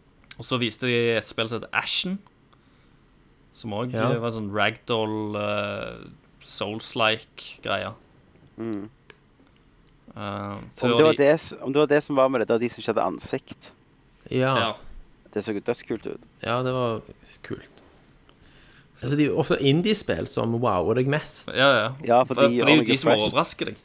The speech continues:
Speaker 2: Ja, alltid noe fresht og annerledes.
Speaker 1: Det er jo, eh, det er jo gjerne der du ser innovasjonen sterkest, og
Speaker 2: Ja,
Speaker 3: Mm.
Speaker 2: det er så.
Speaker 1: der de tar litt,
Speaker 2: Tar
Speaker 1: eh, brave
Speaker 2: sjanser, vet du.
Speaker 1: choices. Ja.
Speaker 2: Ja.
Speaker 1: Um, Life is Strange,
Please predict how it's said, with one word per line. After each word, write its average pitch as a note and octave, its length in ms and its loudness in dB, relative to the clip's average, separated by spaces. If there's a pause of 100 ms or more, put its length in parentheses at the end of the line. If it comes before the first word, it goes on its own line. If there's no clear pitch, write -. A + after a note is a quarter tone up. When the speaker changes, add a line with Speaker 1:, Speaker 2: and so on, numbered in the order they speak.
Speaker 2:
Ja, A#2+ 220 2 (180)
alltid C3 400 2
noe G2+ 160 -2
fresht - 640 -2
og - 140 -12
annerledes. F#2 560 -4 (640)
Speaker 1:
Det B2 80 -4
er B2 80 0
jo, A#2+ 80 -2 (100)
eh, A2 240 0
det A#2 60 -10
er B2 100 0
jo C3+ 160 2
gjerne G#2 240 -2
der A2 140 2
du A2 80 -6
ser A2 340 -2
innovasjonen A2+ 600 -2 (240)
sterkest, - 560 -4
og A2 100 -8
Speaker 2:
Ja, G1+ 160 -8 (340)
Speaker 3:
Mm. G#2+ 240 -4
Speaker 2:
det G#2+ 120 -4
er A#2 40 -8
så. - 180 -12 (180)
Speaker 1:
der A#2 140 -6
de A2+ 320 -6
tar A2 260 -2
litt, - 280 -10
Speaker 2:
Tar - 120 -6
Speaker 1:
eh, - 20 0
brave A#2+ 140 0
Speaker 2:
sjanser, B2 100 0
vet A#2 220 0
du. A#2 80 0
Speaker 1:
choices. A#2 600 0
Ja. A2 140 -6 (600)
Speaker 2:
Ja. - 720 -4
Speaker 1:
Um, A#2 200 -4 (960)
Life C#3+ 220 4
is D#3+ 100 0
Strange, F3 600 0